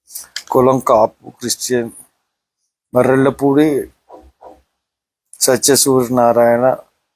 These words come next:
విజయసారథి బ్రాహ్మణ్ క్రిస్టియన్ యాభై నాలుగు సంవత్సరాలు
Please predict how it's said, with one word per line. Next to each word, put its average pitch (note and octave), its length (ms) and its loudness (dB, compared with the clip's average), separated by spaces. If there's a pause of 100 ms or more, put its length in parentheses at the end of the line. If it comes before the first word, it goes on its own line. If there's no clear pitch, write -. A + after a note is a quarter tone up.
(540)
విజయసారథి A#2+ 880 0 (1500)
బ్రాహ్మణ్ A#2 500 0
క్రిస్టియన్ A#2 560 -2
యాభై G#2+ 260 0
నాలుగు G#2+ 220 0
సంవత్సరాలు G#2 580 -4